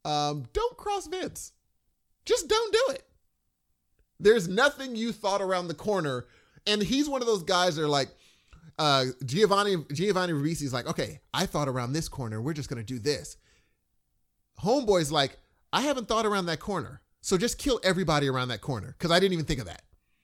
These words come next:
So he just kills everyone. So whatever he didn't think of won't happen because he killed everyone.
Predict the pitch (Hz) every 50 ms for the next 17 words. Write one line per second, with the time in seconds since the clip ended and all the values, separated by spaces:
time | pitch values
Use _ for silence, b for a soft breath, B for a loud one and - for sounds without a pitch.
0 | _ - - 339 330 302 320 339 339 285 - - _ _ _ _ - - 320 330
1 | 247 180 175 160 131 139 131 123 98 80 80 - - _ _ _ _ _ _ _
2 | - - 240 226 220 220 214 - - 180 220 240 233 285 277 277 247 - - 240
3 | 233 185 208 220 214 208 170 - - 240 277 254 - 151 156 143 131 139 160 160
4 | - b b b b - 143 190 220 254 240 - - - 262 320 - - 208 208
5 | 196 220 - - 233 233 - - 285 254 254 262 b b b b b _ - -
6 | - 339 370 349 302 247 214 143 151 143 123 110 92 - - -